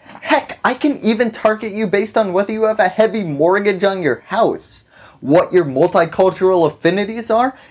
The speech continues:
and what charities you donate money to. And sorry, but you didn't even have to take a quiz for that. I get all that info and you don't even get to figure out which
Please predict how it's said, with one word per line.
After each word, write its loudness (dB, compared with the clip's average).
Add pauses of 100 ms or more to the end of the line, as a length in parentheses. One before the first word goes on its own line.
and -2
what 0
charities -2
you -4
donate 0
money 0
to. -8 (400)
And 2
sorry, 0 (220)
but 2
you 2
didn't -2
even -2
have -2
to -2
take -8
a -2
quiz 0
for 0
that. 2 (300)
I 2
get 2
all 4
that 2
info 2
and -4
you -4
don't 0
even -2
get 2
to 0
figure 0
out 2
which 0